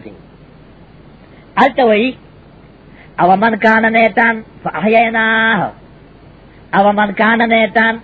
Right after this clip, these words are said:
فاحییناه۔ وجعلنا له نورا۔ آیا هغه څوک چې وي مړ، نو ژوندی کو موږ هغه لره په ایمان۔ کافر دی،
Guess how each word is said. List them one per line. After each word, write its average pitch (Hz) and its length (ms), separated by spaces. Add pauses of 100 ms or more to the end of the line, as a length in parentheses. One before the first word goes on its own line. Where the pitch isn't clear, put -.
(100)
فاحییناه۔ 220 1120 (580)
وجعلنا 196 600
له 214 300
نورا۔ 226 680 (1400)
آیا 202 340
هغه 262 120
څوک 247 260
چې 208 40
وي 233 160
مړ، 226 320 (560)
نو 180 120
ژوندی 196 460
کو 254 160
موږ 226 180 (140)
هغه 220 140
لره 226 300
په 226 180
ایمان۔ 226 800 (360)
کافر 247 440
دی، 156 180